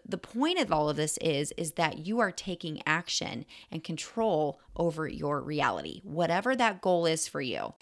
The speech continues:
All right. So th-, these are wide open depending on what it is that you want for yourself in this life,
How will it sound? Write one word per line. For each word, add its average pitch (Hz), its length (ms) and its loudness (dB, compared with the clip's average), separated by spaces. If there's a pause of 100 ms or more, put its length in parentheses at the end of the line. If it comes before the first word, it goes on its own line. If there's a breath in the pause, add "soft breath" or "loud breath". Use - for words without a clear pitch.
(120)
All 165 100 0
right. 160 240 4
So 151 240 2
th-, 202 320 -2
these 247 200 -2
are 202 120 2
wide 175 480 0
open 156 380 2
depending 170 360 -4
on 147 180 -4
what 185 180 0
it 214 100 0
is 196 180 -2
that 151 280 -10
you 196 120 -2
want 170 360 -2
for - 160 -6
yourself 165 760 0
in 156 200 -2
this 151 260 -2
life, 151 400 2